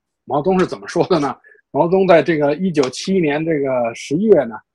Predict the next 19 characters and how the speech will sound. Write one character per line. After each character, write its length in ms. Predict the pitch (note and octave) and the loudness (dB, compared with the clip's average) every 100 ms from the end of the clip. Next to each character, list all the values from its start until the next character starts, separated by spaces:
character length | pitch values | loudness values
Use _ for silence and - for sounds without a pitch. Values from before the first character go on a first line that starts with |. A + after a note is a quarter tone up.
| _ _ _ _ _ _ A#2+ | _ _ _ _ _ _ _
这 200 | D3+ C#3+ | -2 0
个 800 | B2+ B2+ B2 A#2 A2+ G#2+ G#2 G2 | 0 -2 0 -2 -2 -6 -8 -12
十 200 | - - | -10 -2
一 20 | F3+ | 2
月 120 | F3 | 2
十 180 | - E3 | 0 -4
四 160 | F#3+ | -2
号 160 | D#3+ B2 | 0 0
接 180 | - E3 | -2 -2
见 200 | D#3+ C#3 | -2 -4
这 100 | C3 | -6
个 100 | A#2+ | -8
成 300 | - C3+ F3+ | -10 -8 -2
都 280 | G3+ G3 F#3 _ | 0 -2 -4 _
地 140 | D#3+ C3+ | -6 -6
区 300 | - D#3+ D3+ | -4 -4 -4
这 160 | C#3+ | -6
个， 120 | A#2 A2 - _ _ _ _ - | -8 -12 -20 _ _ _ _ -14
呃， 300 | A#2 A2+ | -10 -8